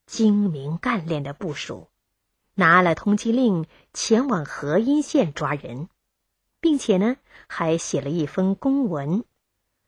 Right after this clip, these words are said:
通知召会河阴县的县令，把公孙绰家中的丫鬟全都捉拿了起来，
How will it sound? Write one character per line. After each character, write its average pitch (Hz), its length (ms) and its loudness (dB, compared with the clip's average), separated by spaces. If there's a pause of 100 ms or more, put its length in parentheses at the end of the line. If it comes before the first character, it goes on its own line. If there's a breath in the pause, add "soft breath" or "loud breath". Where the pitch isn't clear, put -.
(260)
通 214 380 4
知 233 180 4
召 220 300 4
会 170 340 0
河 170 320 0
阴 247 260 4
县 269 300 2
的 156 80 -4
县 196 340 2
令， 240 200 -2 (1300)
把 165 320 4
公 214 320 6
孙 226 240 4
绰 190 320 6
家 196 280 4
中 196 200 0
的 160 100 2
丫 240 320 2
鬟 160 340 0 (200 soft breath)
全 190 580 -2
都 170 240 2
捉 185 260 2
拿 143 200 -2
了 135 80 -8
起 - 160 -12
来， - 200 -14